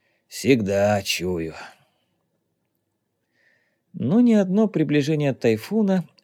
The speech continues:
заставило его ворочаться и вздыхать по слоновьи. Ему было жалко старуху Марфу Захаровну, которая в эту ночь ворочается одна в китайской фанзе под елью. Ель шумит, дверь скрипит,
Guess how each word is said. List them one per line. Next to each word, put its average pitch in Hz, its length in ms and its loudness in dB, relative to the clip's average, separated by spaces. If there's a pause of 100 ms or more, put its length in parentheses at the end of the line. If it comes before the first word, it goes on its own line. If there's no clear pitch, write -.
заставило 156 600 -2
его 135 260 2
ворочаться 139 560 -2
и 113 240 -6
вздыхать 104 640 -4
по - 140 -6
слоновьи. 98 600 -6 (720)
Ему 285 340 -4
было 208 240 0
жалко 196 400 -4
старуху - 580 -6
Марфу 95 360 -4
Захаровну, 104 680 0 (560)
которая 208 400 0
в 185 60 0
эту 185 160 -2
ночь 190 260 -2
ворочается 151 640 0
одна 139 260 0
в 143 60 -8
китайской 117 580 0
фанзе 107 460 -2
под 107 180 0
елью. 104 560 -2 (580)
Ель 202 380 -4
шумит, - 800 -8 (400)
дверь 170 380 4
скрипит, 160 800 -2